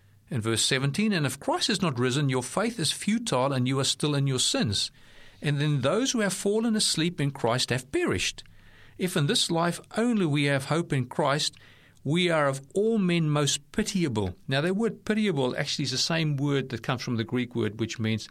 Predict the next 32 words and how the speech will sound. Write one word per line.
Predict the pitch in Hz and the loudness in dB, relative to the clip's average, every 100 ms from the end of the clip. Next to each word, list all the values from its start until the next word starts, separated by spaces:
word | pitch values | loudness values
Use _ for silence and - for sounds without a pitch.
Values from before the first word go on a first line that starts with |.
| - | -6
miserable. | 120 139 135 127 98 101 - - - - - | -2 0 0 -2 -2 -8 -10 -18 -20 -20 -8
And | 139 | -4
if | 123 | -2
you | 147 | 0
go | 180 | 0
to | 165 | -2
the | 139 | -4
King | - 139 | -2 0
James, | 117 156 135 240 - - - - - - | 0 0 2 0 -2 -4 -12 -20 -12 -2
there | 127 127 | 0 2
in | 113 | 2
verse | 120 113 | 2 2
nineteen, | 117 127 143 123 | 0 0 0 0
I'll | 107 | 0
just | 107 113 | 0 0
read | 117 156 113 | 0 0 0
it. | 143 | -2
It | - | -2
says, | - 143 139 - - - - - | 0 0 0 -6 -14 -20 -14 -4
"If | 220 202 | -2 0
in | 156 | 2
this | 202 - | 2 2
life | 175 - - | 0 0 0
only | 202 202 196 | 2 2 2
we | 160 151 | 2 2
have | 151 117 | 2 0
hope | 156 190 | 0 0
in | 147 | -2
Christ, | 131 123 107 - | 0 0 0 -2
we | 123 170 160 | 0 0 0
are | 143 139 123 | 0 2 0
of | 127 | -2